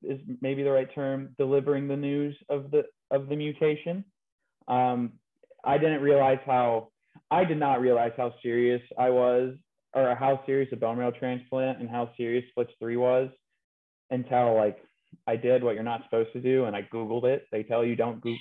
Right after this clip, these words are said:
don't hop on Google. I was bored one night in my hospital room, and I hopped on Google, and I literally had a, "Oh, crap" moment of, like,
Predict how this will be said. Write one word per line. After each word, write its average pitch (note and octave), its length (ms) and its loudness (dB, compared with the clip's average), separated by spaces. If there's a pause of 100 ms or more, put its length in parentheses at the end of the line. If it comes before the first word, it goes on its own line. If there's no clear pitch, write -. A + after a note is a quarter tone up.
(100)
don't B2+ 260 0
hop C3+ 260 0
on C3 200 0
Google. C#3 500 0 (720)
I C3 120 4
was B2 100 4 (100)
bored B2 280 4
one C3 180 0
night C3 240 0
in B2+ 80 -4
my A#2+ 140 -4
hospital B2 360 -4
room, C3+ 220 -4
and A#2+ 80 -4
I A2+ 80 -2
hopped B2 260 -2
on B2 160 -2
Google, B2 320 0
and B2 100 -2
I A#2 100 0
literally A#2+ 420 0
had A#2+ 240 -2
a, - 140 0 (680)
"Oh, B2+ 380 2 (320)
crap" B2+ 400 -2
moment B2+ 360 -2 (840)
of, A#2 140 -2
like, A2+ 280 0